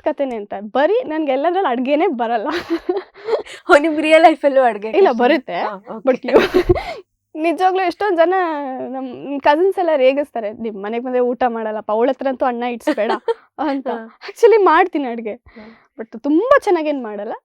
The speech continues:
Speaker 1: ಮಾಡ್ತೀನಿ. But ಎಲ್ಲದ್ರಲ್ಲೂ ನಂಗೆ ಅಡ್ಗೆ ಬರಲ್ಲ, ಕಾಫಿ ಬರಲ್ಲ, ಅದು ಬರಲ್ಲ, ಇದು ಬರಲ್ಲ, ಎಲ್ಲ ಹಿಂಗೇನೆ. <laughs>
Speaker 2: ತುಂಬಾ ರಿಲೇಟ್ ಮಾಡ್ಕೋಬಹುದು ಅದು, actually ಅಡ್ಗೆ ಬರ್ದೇ ಇರೋರು.
Speaker 1: ಹೌದು.
Speaker 2: ಓಕೆ.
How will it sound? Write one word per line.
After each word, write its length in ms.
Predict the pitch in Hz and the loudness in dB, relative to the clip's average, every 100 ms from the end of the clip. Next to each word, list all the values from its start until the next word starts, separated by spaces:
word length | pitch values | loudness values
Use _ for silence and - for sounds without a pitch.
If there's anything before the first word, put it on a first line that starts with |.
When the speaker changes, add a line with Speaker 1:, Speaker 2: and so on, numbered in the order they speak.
| _ 339 | _ -4
Speaker 1:
ಮಾಡ್ತೀನಿ. 600 | 294 233 202 208 _ - | -2 -4 -10 -14 _ -10
But 240 | 233 277 262 | -8 -4 -2
ಎಲ್ಲದ್ರಲ್ಲೂ 600 | 277 311 320 311 494 294 | 0 0 2 0 -2 -6
ನಂಗೆ 120 | 233 | -8
ಅಡ್ಗೆ 200 | 214 240 | -8 -8
ಬರಲ್ಲ, 260 | 240 247 240 240 | -8 -6 -4 -4
ಕಾಫಿ 300 | 226 208 247 | -6 -8 -6
ಬರಲ್ಲ, 260 | 240 233 233 220 277 - - - _ _ _ | -6 -4 -2 -4 -8 -20 -20 -20 _ _ _
ಅದು 140 | 214 240 | -10 -4
ಬರಲ್ಲ, 220 | 254 247 | -4 -2
ಇದು 140 | 240 | -4
ಬರಲ್ಲ, 180 | 240 247 | -4 -4
ಎಲ್ಲ 160 | 233 277 | -2 -2
ಹಿಂಗೇನೆ. 380 | 311 269 277 247 | -2 -2 -4 -2
<laughs> 840 | 339 330 302 339 311 349 - 339 | -2 -2 0 0 0 -2 -8 -12
Speaker 2:
ತುಂಬಾ 260 | 285 285 311 | -6 4 4
ರಿಲೇಟ್ 380 | 269 233 285 311 | 4 2 2 2
ಮಾಡ್ಕೋಬಹುದು 580 | 247 - 208 185 175 339 | -2 -2 -6 -4 -2 -2
ಅದು, 240 | - 302 | 2 2
actually 380 | - 311 - 247 | 2 2 2 2
ಅಡ್ಗೆ 320 | 196 214 269 | 2 4 2
ಬರ್ದೇ 460 | 226 202 190 233 220 | 4 0 0 -2 0
ಇರೋರು. 380 | 196 180 180 | -4 -6 -8
Speaker 1:
ಹೌದು. 460 | - 254 214 202 240 | -12 -8 -8 -6 -8
Speaker 2:
ಓಕೆ. 240 | 254 - | -8 -10